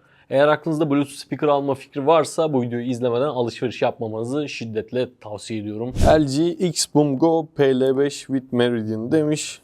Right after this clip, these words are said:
Klasik bir L G kutumuz var zaten karşımızda. Görmüş olduğunuz gibi gayet minimal bir tasarıma sahip. Bu seride P L iki, P L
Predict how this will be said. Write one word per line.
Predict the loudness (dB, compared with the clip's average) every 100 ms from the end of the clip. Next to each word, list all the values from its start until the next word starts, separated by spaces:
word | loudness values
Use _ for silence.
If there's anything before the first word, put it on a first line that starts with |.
| _ -6
Klasik | 2 2 2 -4 0
bir | 4
L | 4 4
G | 2 -2
kutumuz | -4 2 4 6
var | 4 4
zaten | 2 0 -4
karşımızda. | 0 0 0 -2 -4 0 2 2
Görmüş | 0 0 0 -2 -4
olduğunuz | -4 -2
gibi | -2
gayet | 2 2 2 -2
minimal | 0 2 2 0 -2
bir |
tasarıma | -6 -4 0 2 2 0
sahip. | 0 0 0 2
Bu | 2
seride | 4 2 0
P | 0 0 0
L | -2
iki, | -6 -10 -4 -2 -4 -4
P | -2 0
L | -2